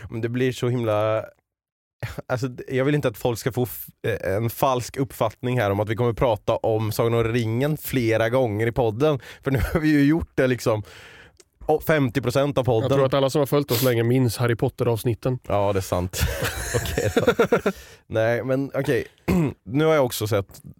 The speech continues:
Speaker 1: Sagan om ringen-filmerna, så kommer att prata lite om det. Eh, men jag har,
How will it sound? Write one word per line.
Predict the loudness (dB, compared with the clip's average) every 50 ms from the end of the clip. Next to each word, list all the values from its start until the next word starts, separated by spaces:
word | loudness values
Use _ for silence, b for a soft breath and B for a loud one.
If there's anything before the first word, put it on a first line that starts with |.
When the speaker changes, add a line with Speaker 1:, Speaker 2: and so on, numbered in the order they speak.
| -14 -8
Speaker 1:
Sagan | -4 -2 0 0
om | 0
ringen-filmerna, | 0 0 0 -2 -2 -2 -2 -2 -2
så | -2 -4
kommer | -6 0 0 2 2 2 2 0
att | -2 -2
prata | -2 -2 -2 -2 -4 -6
lite | -6 -4 -4 -2 -2 -2 -4 _ 0 0
om | 0 2 2
det. | 2 2 2 2 0 b b b b b b b b 0 2
Eh, | 4 4 4 4 2 0 -2
men | -2 -2 0 2 2 2 2 0 0 -2 -4 -4
jag | -2 -2 0 2
har, | 2 2 2 2 2 2 0 -4 -8